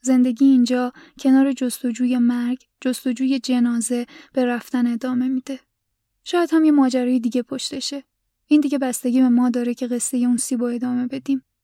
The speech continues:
که اجازه بدیم اون فیلمی که شاید حوصله‌مون رو سر ببره، بعد پایان تو ذهنمون ادامه پیدا کنه و معجزه بسازه.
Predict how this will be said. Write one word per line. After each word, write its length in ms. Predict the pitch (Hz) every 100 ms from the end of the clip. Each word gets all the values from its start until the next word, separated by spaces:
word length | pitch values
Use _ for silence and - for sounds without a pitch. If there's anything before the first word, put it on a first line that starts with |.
| _ _
که 140 | - 269
اجازه 320 | 262 262 277
بدیم 300 | 285 254 262
اون 140 | 262
فیلمی 320 | 262 277 262 254
که 120 | 262
شاید 420 | - 269 269 262
حوصله‌مون 560 | 262 247 247 247 269 254
رو 60 |
سر 280 | 240 247 240
ببره، 460 | 240 233 240 247 262 - - _
بعد 240 | 254 247 247
پایان 420 | - 254 247 262
تو 100 | 254
ذهنمون 500 | 233 254 254 240 247
ادامه 380 | - 254 247 247
پیدا 320 | 254 247 240
کنه 260 | 233 247 233
و 100 | 233
معجزه 520 | 233 233 226 240 277
بسازه. 560 | 277 262 285 285 285